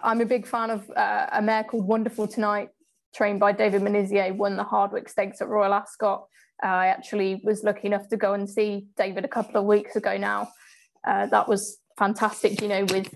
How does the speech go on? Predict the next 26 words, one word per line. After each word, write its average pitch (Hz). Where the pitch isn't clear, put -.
with 226
my 254
role 277
these 254
days, 240
I 226
tend 226
to -
be 220
quite -
office-based, 208
and 196
then 202
we've 190
had 208
covid, 220
so 208
I've 208
been 208
working 208
from 196
home. 202
So -
just 214
to 233
be 202